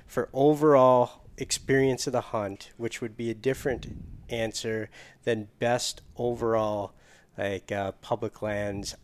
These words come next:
opportunities, number of birds? And, 'cause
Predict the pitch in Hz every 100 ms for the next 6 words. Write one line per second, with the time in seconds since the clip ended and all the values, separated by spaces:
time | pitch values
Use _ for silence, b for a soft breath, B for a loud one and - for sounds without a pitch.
0 | _ 110 - 110 - 110 104 98 107 101
1 | 101 95 101 95 113 131 - - - 131
2 | 120 104 - B B 175